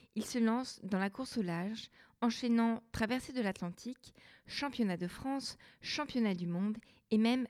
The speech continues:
chasse au bateau volé. Trois ans d'aventure, à l'issue desquels il décide de retourner sur Terre. J'ai donc demandé, pour commencer, comment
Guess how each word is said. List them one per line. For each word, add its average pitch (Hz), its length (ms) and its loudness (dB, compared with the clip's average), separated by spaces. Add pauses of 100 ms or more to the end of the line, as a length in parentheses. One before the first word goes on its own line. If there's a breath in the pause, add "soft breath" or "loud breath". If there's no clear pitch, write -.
chasse 277 320 -4
au 240 40 0
bateau 190 380 -2
volé. 185 320 -2 (540)
Trois 285 300 -2
ans 240 60 2
d'aventure, 214 640 -4 (360 soft breath)
à 240 80 8
l'issue 277 320 2
desquels 240 540 0
il 208 140 -2
décide 240 380 0
de 185 100 0
retourner 220 480 0
sur 214 180 -4
Terre. - 300 -10 (600 soft breath)
J'ai 190 140 0
donc 277 260 -2
demandé, 202 480 4 (160)
pour 151 140 -8
commencer, 226 520 -2 (400 soft breath)
comment 320 300 -4